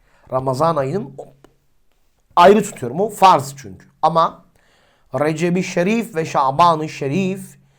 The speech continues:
kardeşler, e, nafiledir. Allah Resulü çok oruç tutmuş Recep ayında ve Şaban ayında. Diğer aylara göre daha çok oruç tutmuş. Ama Ramazan-ı Şerif dışında hiçbir ayın tamamını oruçlu geçirmediği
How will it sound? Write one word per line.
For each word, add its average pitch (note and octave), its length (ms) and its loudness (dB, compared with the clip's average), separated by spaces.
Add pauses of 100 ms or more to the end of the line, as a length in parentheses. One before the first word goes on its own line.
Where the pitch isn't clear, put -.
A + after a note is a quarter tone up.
(240)
kardeşler, C#3 640 -4
e, - 720 -20
nafiledir. C#3+ 920 0 (480)
Allah D3+ 320 2
Resulü D3+ 340 -8
çok F#3 220 -6
oruç C#3+ 240 -6
tutmuş - 260 -20 (500)
Recep B2+ 300 -6
ayında A2+ 280 -10
ve A2+ 80 -14
Şaban C3 380 -8
ayında. C3+ 520 -10
Diğer D#3 180 -4
aylara C3 420 -4
göre B2 420 -12
daha E3+ 240 -2
çok C3+ 180 -18
oruç C3 240 -14
tutmuş. - 380 -18 (360)
Ama G3+ 420 4 (760)
Ramazan-ı A3+ 680 4
Şerif A3+ 580 -2
dışında C3+ 680 -6 (160)
hiçbir A#3+ 600 -4 (140)
ayın D3 540 -4
tamamını C#3 680 0
oruçlu F3 580 -4
geçirmediği D#3 760 -10